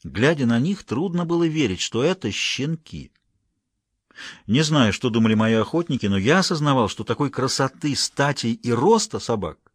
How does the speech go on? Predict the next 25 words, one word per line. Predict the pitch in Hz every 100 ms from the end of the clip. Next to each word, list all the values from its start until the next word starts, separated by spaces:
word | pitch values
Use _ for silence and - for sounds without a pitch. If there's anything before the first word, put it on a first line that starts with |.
| -
вижу | 110 175 175
в | -
первый | 147 160 151
раз | 139 120
в |
жизни. | 107 98 82 80 _ _ _ _ _ _ _ _ _ _ _ _ -
«Вот | 76 67 98 123
звери!» — | 87 98 101 104 85 71 69 -
проговорил | 98 92 107 113 98
граф, | 85 117 151 -
сходя | - 113 113 107
с |
балкона | 92 95 117 110
к |
собакам. | - 107 107 92 90 - _ _ _ _ _ -
«Сколько | - 185 202
им?» — | 202 175
спросил | - - 151 165
Бацов, | 151 151 190 185
отправляясь | 139 - 143 143 147 135
вслед | - 143 127
за | 127
Атукаевым. | 131 131 127 117 110 _ _ _ _ _ _ _ _ - -
«Восьмой | 123 170 180 147
месяц». | 123 104 - - -